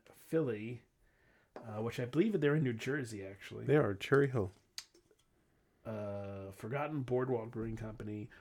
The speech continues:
Speaker 1: What the Butler Saw. It's a undressed wit with spices.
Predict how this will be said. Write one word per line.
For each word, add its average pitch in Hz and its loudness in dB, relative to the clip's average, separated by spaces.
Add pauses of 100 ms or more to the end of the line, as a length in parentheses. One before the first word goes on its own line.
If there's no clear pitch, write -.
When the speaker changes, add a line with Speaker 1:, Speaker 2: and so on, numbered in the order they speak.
Speaker 1:
What 175 6
the 196 6
Butler 139 6
Saw. 92 -6 (1000)
It's 120 -8
a 107 -2
undressed 127 -4 (220)
wit 135 -6 (960)
with - -10
spices. - -16